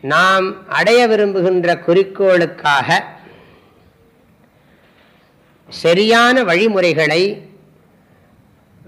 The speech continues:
வேதங்களிலே கடைசி பாகமாக இருக்கக்கூடிய உபனிஷத்துக்கள் அதனை வழங்கி தருகின்றன, வழங்குகின்றன என்று சொல்லுகிறார்.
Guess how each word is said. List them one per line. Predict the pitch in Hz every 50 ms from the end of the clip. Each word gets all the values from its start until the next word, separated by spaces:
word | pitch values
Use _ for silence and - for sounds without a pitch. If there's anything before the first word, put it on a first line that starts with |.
| - 117
வேதங்களிலே | 127 156 190 226 247 240 262 262 247 240 233 226 220 208 202 208 214 226 233 240 240 - - - - - _ _ _ _ _ _ _ _ _ _ _ _ _ _ -
கடைசி | - 165 185 214 254 277 226 277 277 269 254
பாகமாக | 190 190 202 214 220 214 220 220 220 214 208 185 208
இருக்கக்கூடிய | 190 170 170 190 190 - 202 185 - - 180 175 170 160 160 165 175 190 208 220 - - - - - _ _ _ _ _ _ _ _ _ _ _ _ _ _ _ _ -
உபனிஷத்துக்கள் | 156 180 180 277 285 285 269 240 170 - 208 175 - - 175 165 - - 165 175 175 180 180 170 - - - - _ _ _ _ _ _ _ _ _ _ _ _ _ _ _ _ _ _ _ _ _ _ -
அதனை | - 143 165 165 190 170 - 185 185 208 202
வழங்கி | 156 147 156 175 208 220 214 196 202 190
தருகின்றன, | 190 - - 160 160 170 160 160 151 143 131 131 127 120 131 147 156 131 131 120
வழங்குகின்றன | 123 151 180 214 220 202 190 147 156 143 131 123 120 117 120 147 156 139 - - - - - - _ _ _ _ _ _ _ _ _
என்று | - 139 139 135 135 196 -
சொல்லுகிறார். | - 160 139 139 131 120 113 - - -